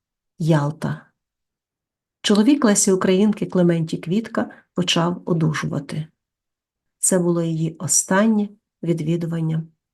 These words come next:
Криму. Бахчисарай. Найяскравіше у поезіях кримського періоду змальовано місто Бахчисарай, колишню ханську резиденцію,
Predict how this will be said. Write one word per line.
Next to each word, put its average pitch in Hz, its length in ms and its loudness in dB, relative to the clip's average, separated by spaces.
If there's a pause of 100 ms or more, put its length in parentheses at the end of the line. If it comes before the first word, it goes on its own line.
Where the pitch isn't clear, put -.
(120)
Криму. 147 400 -4 (3000)
Бахчисарай. 160 1000 0 (2500)
Найяскравіше 226 800 4
у 185 140 2
поезіях 214 460 4
кримського 233 520 0
періоду 185 680 0 (300)
змальовано 214 640 0
місто 208 420 0
Бахчисарай, 185 920 -2 (320)
колишню 247 720 2
ханську 185 720 -2
резиденцію, 175 880 -4